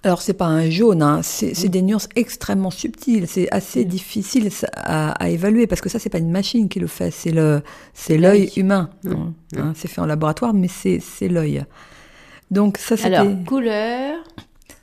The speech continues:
Speaker 2: carat.
Speaker 1: Carat, la pureté.
Speaker 2: La pureté. Mais c'est pas un C, ça.
Speaker 1: La pureté, en anglais, c'est clarity.
Speaker 2: Ah, clarity.
Speaker 1: Clarity. Alors, j'ai pas l'accent, mais, euh, cla-, clarity, c'est, euh, ce qu'on appelle la pureté. Alors, la pureté,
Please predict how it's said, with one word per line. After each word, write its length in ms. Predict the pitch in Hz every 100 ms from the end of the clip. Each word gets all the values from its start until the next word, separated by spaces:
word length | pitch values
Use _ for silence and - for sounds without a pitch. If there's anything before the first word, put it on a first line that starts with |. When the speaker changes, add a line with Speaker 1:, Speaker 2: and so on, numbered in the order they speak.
| _
Speaker 2:
carat. 540 | 190 185 190 202 240 311
Speaker 1:
Carat, 460 | 175 143 156 214 -
la 180 | 202 160
pureté. 640 | - 160 - - 127 131 _ _
Speaker 2:
La 60 | - 160
pureté. 380 | - - - 165
Mais 80 | 180
c'est 140 | -
pas 100 | 127
un 100 | 147
C, 220 | 190 175
ça. 280 | - - 170 - 208 - 190
Speaker 1:
La 160 | 202 214
pureté, 520 | 240 - 285 320 277
en 140 | 196 190
anglais, 280 | 180 196 220
c'est 120 | 190
clarity. 600 | - 196 180 - - - _ -
Speaker 2:
Ah, 160 | 170 139 -
clarity. 540 | 220 180 143 - -
Speaker 1:
Clarity. 520 | - 214 185 156 - - -
Alors, 220 | 160 156
j'ai 100 | 151
pas 140 | 151 147
l'accent, 400 | 147 - 220 262 - - - -
mais, 320 | 202 208 220
euh, 100 | 185
cla-, 380 | 180 - 202 175 -
clarity, 640 | - 202 185 185 - 254 285
c'est, 500 | - 226 190 185 175
euh, 160 | 170
ce 160 | 160 -
qu'on 200 | - 202
appelle 180 | 196 240
la 100 | 180
pureté. 680 | - 208 - - 170 - - - - - -
Alors, 160 | 214 208 233
la 140 | 254
pureté, 440 | 254 254 - 294